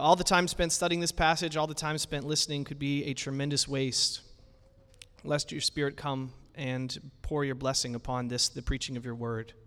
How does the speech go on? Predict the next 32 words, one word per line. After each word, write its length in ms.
So 160
we 120
pray 500
to 120
you 340
that 160
you 100
would 120
send 360
that 280
great 200
writer 440
and 400
that 280
your 140
word 320
would 180
indeed 380
be 140
living 260
and 80
active, 420
sharper 320
than 120
any 180
two-edged 320
sword, 400
and 140
it 20
would 140
do 120
work 280